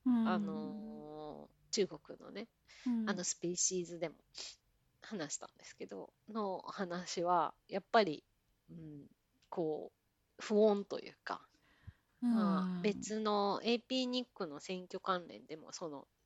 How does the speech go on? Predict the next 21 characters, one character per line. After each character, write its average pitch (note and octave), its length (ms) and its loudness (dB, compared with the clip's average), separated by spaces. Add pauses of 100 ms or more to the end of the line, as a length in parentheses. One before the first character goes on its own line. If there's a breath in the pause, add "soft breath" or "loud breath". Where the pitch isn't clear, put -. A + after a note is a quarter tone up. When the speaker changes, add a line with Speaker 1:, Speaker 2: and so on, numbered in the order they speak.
Speaker 2:
中 G3 200 2
国 F#3+ 300 0
関 F3+ 240 0
連 C#3+ 180 -8
の、 F3+ 180 -10 (920 loud breath)
あ F#3+ 160 -2
の D3 440 -10
ー、 - 20 -12
話 D#3 100 -6
題 D3+ 180 2
が E3 100 2
あ E3+ 40 2
っ - 100 -10
た B2+ 100 -4
よ - 160 -12
う - 60 -20 (100)
で、 F3 340 0 (460)
Speaker 1:
う A#3+ 40 0
ん - 20 2
う A#3 40 2
ん G#3+ 140 -2